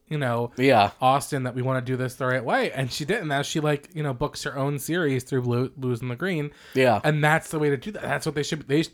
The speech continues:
Speaker 1: so Warner Brothers should, like, lean into Ray Fisher.
Speaker 2: Oh, absolutely.
Speaker 1: You know what I mean? Like,
Speaker 2: Yeah.
Speaker 1: not only here's your Cyborg movie, but you please, like,
Speaker 2: Yeah,
Speaker 1: we're
Speaker 2: here's
Speaker 1: gonna
Speaker 2: the guy who can literally is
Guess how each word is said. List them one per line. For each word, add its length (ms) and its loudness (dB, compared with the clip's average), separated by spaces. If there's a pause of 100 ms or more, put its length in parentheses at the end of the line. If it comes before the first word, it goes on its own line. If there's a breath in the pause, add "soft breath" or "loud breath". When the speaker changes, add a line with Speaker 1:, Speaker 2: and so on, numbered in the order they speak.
(140)
Speaker 1:
so 140 -6
Warner 260 2
Brothers 320 0
should, 180 -4
like, 200 -2
lean 360 0
into 640 -4
Ray 200 -4
Fisher. 520 -8
Speaker 2:
Oh, 160 4
absolutely. 840 0 (100)
Speaker 1:
You 140 0
know 60 4
what 100 2
I 40 -2
mean? 280 -4
Like, 240 -4
Speaker 2:
Yeah. 140 4
Speaker 1:
not 100 6
only 140 2
here's 180 4
your 100 -4
Cyborg 360 -2
movie, 180 -4
but 120 -12
you 200 -4
please, 380 0
like, 400 0
Speaker 2:
Yeah, 140 2
Speaker 1:
we're 40 -2
Speaker 2:
here's 220 2
Speaker 1:
gonna 80 6
Speaker 2:
the 80 6
guy 200 6
who 140 2
can 180 4
literally 680 4
is 200 -2